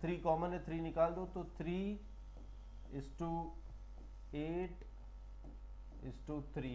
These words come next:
again, three is to eight is to three। This is the ratio of pen, pencils and erasers। फिर आगे कहता है,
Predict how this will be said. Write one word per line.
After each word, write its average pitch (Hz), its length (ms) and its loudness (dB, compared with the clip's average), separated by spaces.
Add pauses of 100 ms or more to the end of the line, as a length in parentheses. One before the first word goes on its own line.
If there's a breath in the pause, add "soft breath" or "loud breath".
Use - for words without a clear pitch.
again, 104 260 -4 (1200)
three 202 220 8
is 190 120 2
to 180 140 8
eight 160 200 6
is 143 120 0
to 185 140 8
three। 117 160 -4 (260)
This 147 160 0
is 156 120 2
the 160 100 8
ratio 151 260 4
of - 140 -2
pen, 156 240 6
pencils 135 400 4
and - 400 -4
erasers। 107 360 -6 (920 loud breath)
फिर 185 120 10
आगे 185 320 12
कहता 190 220 10
है, 233 340 4